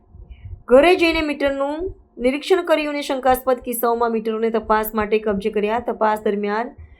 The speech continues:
જાણવા મળ્યું કે ઘણા ગ્રાહકોએ મીટરમાં તકનીકી રીતે ફેરફાર કરીને વીજ વપરાશો ઓછો બતાવવાનો પ્રયાસ કર્યો હતો, જેના પરિણામે તેઓ ઓછું વીજળી બિલ ભરતા હતા. આ પ્રકારની છેડછાડ મુખ્યત્વે વ્યાપારી અને મોટા રહેણાંક એકમોમાં જોવા મળી છે, જે વીજળી બિલ ઘટાડવા માટે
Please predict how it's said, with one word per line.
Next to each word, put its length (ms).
જાણવા 360
મળ્યું 280
કે 120
ઘણા 240
ગ્રાહકોએ 440
મીટરમાં 600
તકનીકી 360
રીતે 240
ફેરફાર 440
કરીને 340
વીજ 200
વપરાશો 680
ઓછો 380
બતાવવાનો 520
પ્રયાસ 420
કર્યો 140
હતો, 360
જેના 380
પરિણામે 360
તેઓ 180
ઓછું 520
વીજળી 240
બિલ 140
ભરતા 260
હતા. 160
આ 80
પ્રકારની 440
છેડછાડ 460
મુખ્યત્વે 760
વ્યાપારી 580
અને 120
મોટા 340
રહેણાંક 340
એકમોમાં 480
જોવા 260
મળી 240
છે, 280
જે 280
વીજળી 300
બિલ 220
ઘટાડવા 360
માટે 440